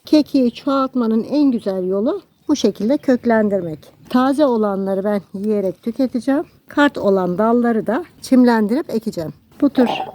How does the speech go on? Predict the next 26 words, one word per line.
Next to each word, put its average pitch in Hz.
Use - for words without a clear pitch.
çiçekleri 220
budarken 247
mevsimi 214
geldiğinde 208
acımadan 208
keserseniz 240
çok -
güzel 214
yeni 226
filizler 214
verecek. 175
Bakın 233
buralardan 208
çıkmaya 202
başlamış 196
yeni 175
filizler. 175
Evet, 214
bunları 190
bırakacağım. 196
Bakın 226
bütün 220
dallarda 180
yeni 208
filizler 190
var. 175